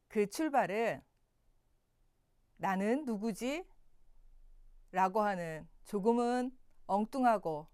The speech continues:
그러나 누구나 한 번쯤은 진지하게 물어봤을 법한, 그리고 꼭 한 번씩, 한 번씩은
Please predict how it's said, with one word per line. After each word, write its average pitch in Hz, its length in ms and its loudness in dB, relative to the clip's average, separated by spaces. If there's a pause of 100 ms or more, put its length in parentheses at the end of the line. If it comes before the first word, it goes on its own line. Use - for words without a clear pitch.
(120)
그러나 190 600 -2 (2000)
누구나 269 380 4
한 302 200 0
번쯤은 233 720 2
진지하게 190 1040 -2
물어봤을 226 760 0
법한, 165 560 -6 (1700)
그리고 214 680 2 (540)
꼭 339 320 4
한 302 260 -4
번씩, 311 420 4 (720)
한 285 220 -2
번씩은 185 760 0